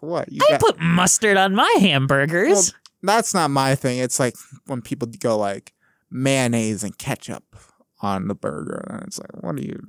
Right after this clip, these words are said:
Speaker 2: I also put mayonnaise and ketchup on my burgers,
Speaker 1: Okay, so,
Speaker 2: Dylan.
Speaker 1: so clearly we can't be friends.
Speaker 2: Appa-
Speaker 1: Uh,
Speaker 2: <laughs> apparently not.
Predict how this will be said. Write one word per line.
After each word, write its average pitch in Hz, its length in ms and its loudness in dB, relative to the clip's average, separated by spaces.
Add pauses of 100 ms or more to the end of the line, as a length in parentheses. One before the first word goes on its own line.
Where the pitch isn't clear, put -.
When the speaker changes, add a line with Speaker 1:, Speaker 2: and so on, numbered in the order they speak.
(200)
Speaker 2:
I 339 160 2
also 330 340 4
put - 200 -2
mayonnaise 156 420 4
and 147 80 -2
ketchup 160 300 0
on 127 100 -2
my 127 160 -2
burgers, 127 480 -4
Speaker 1:
Okay, - 120 -4
so, 117 140 -4
Speaker 2:
Dylan. 127 220 -2
Speaker 1:
so 131 140 -4
clearly 139 420 0
we 110 180 -4
can't - 280 -10
be 107 120 -8
friends. - 640 -18
Speaker 2:
Appa- 180 120 0
Speaker 1:
Uh, 110 420 0
Speaker 2:
<laughs> - 40 -2
apparently 220 520 2
not. 185 380 0